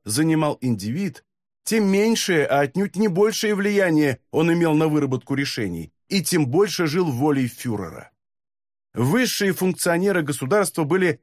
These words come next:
простыми марионетками Гитлера. Многие настолько растворяли себя в тоталитарном государстве, что существовали только опосредованно,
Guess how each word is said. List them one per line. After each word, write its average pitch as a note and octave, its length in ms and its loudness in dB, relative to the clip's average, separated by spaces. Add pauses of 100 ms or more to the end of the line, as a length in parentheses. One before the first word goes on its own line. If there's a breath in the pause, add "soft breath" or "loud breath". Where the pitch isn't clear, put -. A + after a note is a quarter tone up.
простыми F#3 480 0
марионетками E3 760 2
Гитлера. G#2+ 600 -8 (800)
Многие F#3+ 440 2
настолько G#3 580 0
растворяли F#3 560 0
себя D#3+ 300 -2
в - 80 -8
тоталитарном D3+ 640 0
государстве, D#3 800 -2 (100)
что - 240 -2
существовали F3+ 680 0
только F#3+ 340 0
опосредованно, C#3+ 920 -4